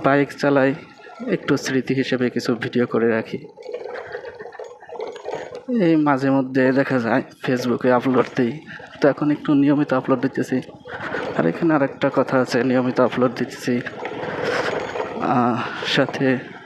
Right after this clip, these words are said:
কিছু ভয়েস অ্যাড করি। আর ভয়েসের মধ্যে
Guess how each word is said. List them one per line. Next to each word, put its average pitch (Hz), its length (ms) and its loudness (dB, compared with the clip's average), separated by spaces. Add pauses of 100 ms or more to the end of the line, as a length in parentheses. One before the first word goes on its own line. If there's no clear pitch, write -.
(540)
কিছু 131 200 -2 (140)
ভয়েস 123 400 4 (160)
অ্যাড - 180 -2 (120)
করি। 104 180 0 (1300)
আর 127 140 2
ভয়েসের 131 560 4
মধ্যে 143 400 0